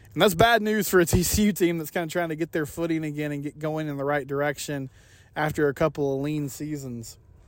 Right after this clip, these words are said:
So, um, you know, we'll see how that plays out. But I've just been struck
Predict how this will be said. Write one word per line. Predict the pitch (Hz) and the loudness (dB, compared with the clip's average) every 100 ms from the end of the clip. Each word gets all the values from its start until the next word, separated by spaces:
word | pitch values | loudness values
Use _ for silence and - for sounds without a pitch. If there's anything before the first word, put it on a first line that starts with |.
| - - | -20 -12
So, | - 170 160 143 - - - - - | 0 4 4 2 -4 -20 -20 -20 -12
um, | 147 151 151 151 | -4 -2 -2 -4
you | 156 | 2
know, | 170 | 4
we'll | 185 233 | 4 4
see | - | 4
how | 269 262 | 4 6
that | 208 - | 4 4
plays | 190 175 156 | 6 6 6
out. | 160 123 - | 4 2 -8
But | 151 156 | -2 4
I've | 165 190 | 4 4
just | 214 180 | 2 0
been | 214 | 0
struck | 185 - 175 175 170 - - | 0 -2 4 6 6 2 -14